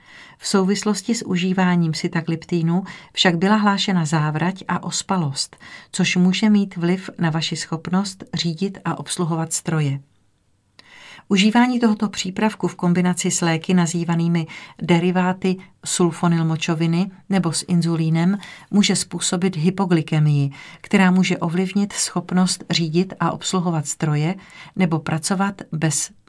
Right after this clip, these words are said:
bezpečné opory. Bod tři. Jak se přípravek Janumet užívá? Vždy užívejte tento přípravek přesně podle pokynů svého lékaře.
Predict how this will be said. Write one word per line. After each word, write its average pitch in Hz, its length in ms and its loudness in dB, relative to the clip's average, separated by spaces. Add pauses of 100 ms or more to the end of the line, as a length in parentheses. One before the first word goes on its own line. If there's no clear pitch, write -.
(140)
bezpečné 180 560 -2
opory. 151 460 -2 (1700)
Bod 196 340 0
tři. 147 380 -2 (880)
Jak 185 180 4
se 247 120 0
přípravek 202 600 0
Janumet 170 400 4
užívá? 147 640 -2 (920)
Vždy 185 240 4
užívejte 226 520 2
tento 208 260 0
přípravek 190 640 -2
přesně 208 400 0
podle 180 240 0
pokynů 170 460 2
svého 156 380 -2
lékaře. 151 520 0